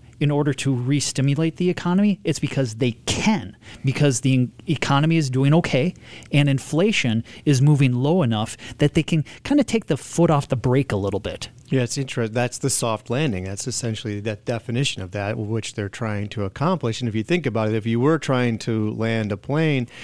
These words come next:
Speaker 2: you wouldn't just slow down abruptly and wait until it slammed into the ground. <laughs> As you're coming down, you would find that sort of sweet spot between acceleration and deceleration. And that's kind of what you're alluding to. Now, I do think it's a little bit interesting.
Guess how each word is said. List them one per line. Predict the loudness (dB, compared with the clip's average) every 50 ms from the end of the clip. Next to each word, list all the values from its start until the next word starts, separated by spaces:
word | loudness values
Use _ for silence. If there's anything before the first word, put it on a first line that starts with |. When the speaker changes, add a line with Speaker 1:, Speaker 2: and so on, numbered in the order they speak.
| -16 -2 2
Speaker 2:
you | 4 4
wouldn't | 6 6 6 4 4
just | 2 2 2 0 0
slow | 2 2 4 4 4
down | 2 2 2 0
abruptly | 0 0 0 0 0 0 0 -2 -2 0
and | 0 0
wait | 2 0 0 0 -2 -6
until | -4 -2 -2 0 -2
it | -2 -4
slammed | -8 -8 -4 -2 0 2 2 2 0 0
into | 0 -2 -2 -2 -2
the | -2 -2
ground. | -2 -2 0 0 0 0 2 2 2 0 0 0 -2 -2 -2
<laughs> | -2 -2 0 2
As | 4 4 4 4 2
you're | 0
coming | 2 2 2 2 2 2
down, | 2 2 2 2 2
you | 2 2 4 4
would | 2 0 -2
find | -6 -14 -8 -4 -2 0 0 2 2 2 2 2 2 0 0 0 0
that | 0 0 0 0 -2 -2
sort | -2 -2 0 0 0 0
of | -2 -4 -6 -12 -16 -18 -16 -10
sweet | -6 -4 -4 -2 -2 -2 -2 -2
spot | -4 -4 -2 -2 -2 -2 -2 -4
between | -6 -6 -6 -4 -4 -2 -2 -2
acceleration | -4 -4 -4 -4 -2 -2 -2 -2 -2 -4 -4 -6 -6 -8
and | -6 -6
deceleration. | -4 -4 -4 -4 -4 -6 -6 -6 -8 -8 -6 -4 -4
And | -2 -2
that's | -2 -2 -2
kind | -2 -2 -2
of | -2
what | -2 -2
you're | -2 -2 -2
alluding | -2 -2 -2 -2 -2 -4 -4
to. | -6 -4
Now, | -2 -2 0 0
I | -2
do | -4 -4 -2 -2 -2 0
think | 0 0 -2 0 -2
it's | -2 -2
a | -2 -2
little | 0 0 0 0
bit | 0 -2 0 0
interesting. | 0 -2 -2 -2 -2 -4 -4 -4 -6 -6 -8 -8